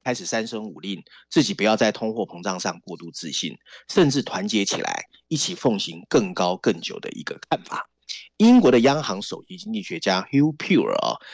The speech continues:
甚至选择把英国可能的利率路径哦，跟开普敦附近哦，去过英国人一定知道这个 Table Mountain 哦，他们叫桌山哦，进行比较。因为桌山的长相呢，就像一个高原哦，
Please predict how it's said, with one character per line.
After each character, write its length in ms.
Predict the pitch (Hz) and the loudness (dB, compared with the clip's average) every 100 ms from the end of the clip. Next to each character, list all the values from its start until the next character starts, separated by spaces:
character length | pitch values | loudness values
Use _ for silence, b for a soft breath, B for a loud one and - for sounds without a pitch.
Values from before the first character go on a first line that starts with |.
| B | B
甚 220 | - 170 143 | 2 4 4
至 240 | 143 - | 2 0
选 320 | - - 87 | -4 -4 -4
择 260 | 90 95 - - | -2 -2 -2 -2
把 160 | 90 - | -2 -2
英 200 | 160 160 | -2 -2
国 200 | 95 101 | 0 0
可 160 | - | -2
能 120 | 80 87 | -6 -2
的 80 | 95 | 2
利 180 | 117 | 4
率 120 | 107 104 | 4 2
路 220 | 110 98 | 0 0
径 240 | - 92 | 0 0
哦， 80 | - - B B _ | 0 -4 B B _
跟 200 | 139 139 | 4 4
开 220 | - 139 | 2 0
普 140 | 104 | 0
敦 200 | 87 110 | -2 -2
附 200 | 123 127 | -2 -4
近 180 | - 104 | -2 -4
哦， 180 | - - - | -4 -6 0
去 100 | 127 | 4
过 140 | 123 | 6
英 100 | 123 | 6
国 140 | 104 | 2
人 100 | 90 | -2
一 60 | 92 | -4
定 100 | 98 | -6
知 140 | 95 | -2
道 140 | 90 85 | 0 0
这 120 | 85 | 0
个 120 | 82 | -4
Table 260 | - 113 110 | 0 2 6
Mountain 420 | 117 123 123 - - | 6 6 2 -4 -4
哦， 120 | - B B | -6 B B
他 100 | - | -2
们 80 | 110 | 2
叫 140 | 107 98 | 2 2
桌 340 | - 110 101 | 0 2 2
山 260 | - 90 87 | 2 0 0
哦， 160 | 67 - | -4 -2
进 160 | 113 | -2
行 160 | 85 85 | -2 -6
比 140 | 73 | -10
较。 280 | - 78 - B B B | -2 0 0 B B B
因 160 | 170 202 | 6 8
为 100 | 175 | 6
桌 300 | - 170 170 | 4 4 4
山 180 | 165 156 | 4 2
的 80 | |
长 240 | - 90 - | 0 -4 -4
相 240 | 127 104 | -2 -2
呢， 220 | 90 85 85 | -4 -8 -6
就 120 | 127 | -4
像 160 | 113 104 | -2 -4
一 40 | |
个 100 | 87 | -6
高 340 | - 117 107 - | -2 0 0 -4
原 200 | 98 - | -10 -12
哦， 260 | - - | -10 -10